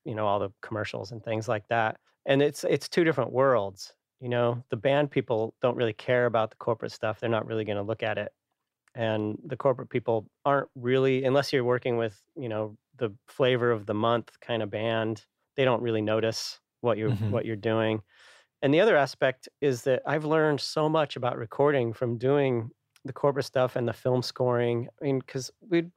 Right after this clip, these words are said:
Speaker 1: we'd have studio musicians in here and we'd be doing twenty, twenty-five cues in a day, you know,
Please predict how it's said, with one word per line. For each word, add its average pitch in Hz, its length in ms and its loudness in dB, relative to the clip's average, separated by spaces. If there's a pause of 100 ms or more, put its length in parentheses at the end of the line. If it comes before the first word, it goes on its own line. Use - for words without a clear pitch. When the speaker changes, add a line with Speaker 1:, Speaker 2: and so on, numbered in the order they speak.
(120)
Speaker 1:
we'd 180 100 0
have 160 260 2 (100)
studio 143 380 2
musicians 123 540 0
in 120 100 2
here 123 380 2 (640)
and 135 140 2
we'd 139 140 4
be 143 100 2
doing 135 560 4 (160)
twenty, 135 580 2 (320)
twenty-five 135 760 2
cues 135 640 0 (180)
in 123 100 2
a 113 80 2
day, 120 520 0 (140)
you 123 160 -6
know, 117 380 0